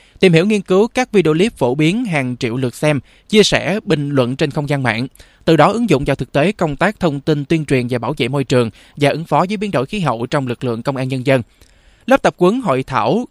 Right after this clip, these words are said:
cung cấp những kiến thức, kỹ năng, phương pháp truyền thông trên phương tiện kỹ thuật số, ứng dụng thực tế đối với công tác bảo vệ môi trường, ứng phó biến đổi khí hậu. Qua đó, học viên kịp thời bắt nhịp xu hướng mới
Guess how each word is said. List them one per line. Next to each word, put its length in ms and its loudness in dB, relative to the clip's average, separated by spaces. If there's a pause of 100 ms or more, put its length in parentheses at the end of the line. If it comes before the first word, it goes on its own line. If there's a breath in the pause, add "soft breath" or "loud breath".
(120)
cung 220 4
cấp 220 0
những 240 -6
kiến 280 -2
thức, 300 -8
kỹ 140 -4
năng, 220 0 (200)
phương 180 0
pháp 300 -4
truyền 180 -2
thông 220 0 (260 soft breath)
trên 140 2
phương 140 -2
tiện 200 -2
kỹ 140 -4
thuật 180 -6
số, 320 2 (240 soft breath)
ứng 200 2
dụng 160 2
thực 200 -6
tế 180 0
đối 220 0
với 140 0
công 220 -4
tác 240 -4
bảo 180 -2
vệ 100 -2
môi 140 -2
trường, 240 0 (300 soft breath)
ứng 160 -2
phó 220 2
biến 120 -4
đổi 120 0
khí 140 -4
hậu. 300 0 (440 soft breath)
Qua 120 8
đó, 100 4
học 220 -2
viên 180 0
kịp 240 -2
thời 200 0
bắt 220 -6
nhịp 200 -2
xu 140 -2
hướng 180 -4
mới 300 0